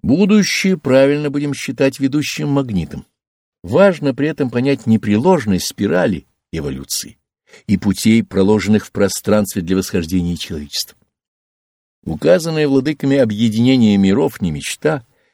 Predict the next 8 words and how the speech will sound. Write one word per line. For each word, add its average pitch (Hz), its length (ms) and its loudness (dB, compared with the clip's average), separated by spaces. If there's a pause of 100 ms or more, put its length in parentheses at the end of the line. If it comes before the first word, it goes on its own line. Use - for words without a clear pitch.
(120)
не 82 140 -2
пожелание, 87 720 0
но 90 160 0
непреложно 92 720 2
сужденная 117 640 -2
ступень 117 420 -2
будущих 123 420 -4
достижений. 123 580 -6